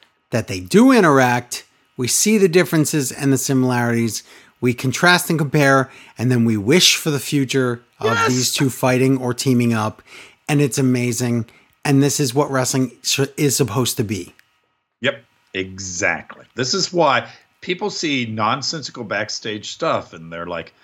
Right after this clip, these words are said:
Speaker 2: "Well, it's just stupid stuff." But no, this could be, okay, this could be a match two years down the line.
Speaker 1: Yup.
Speaker 2: But it's so much fun to think
Speaker 1: Or,
Speaker 2: about.
Speaker 1: or it could be a team up. If you remember,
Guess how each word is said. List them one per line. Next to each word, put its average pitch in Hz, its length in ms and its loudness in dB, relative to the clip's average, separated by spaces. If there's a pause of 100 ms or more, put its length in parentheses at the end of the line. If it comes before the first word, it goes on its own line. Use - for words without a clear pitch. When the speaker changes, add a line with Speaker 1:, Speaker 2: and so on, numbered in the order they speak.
(320)
Speaker 2:
"Well, 117 200 -10 (120)
it's - 220 -14
just - 380 -12 (160)
stupid 151 540 -8
stuff." - 500 -4 (420)
But 185 180 -4
no, 240 340 -2 (160)
this 226 300 -4
could 190 180 -12
be, - 220 -12
okay, - 260 -10
this 208 180 -6
could 208 160 -10
be 165 120 -4
a 127 40 -6
match 113 380 -6
two 139 200 -10
years 120 360 -6
down 98 260 -10
the 92 60 -14
line. 87 280 -10
Speaker 1:
Yup. 196 440 4 (960)
Speaker 2:
But 120 540 -2 (340)
it's - 160 -16
so - 200 -12
much 85 240 -14
fun 110 180 -12
to 127 60 -12
think - 180 -6
Speaker 1:
Or, 147 80 4
Speaker 2:
about. - 100 -2
Speaker 1:
or 165 280 8
it 170 40 0
could 175 200 2
be 202 240 2 (260)
a 190 80 2
team 254 340 4
up. 151 200 6
If - 140 -6
you 180 160 2
remember, 226 680 4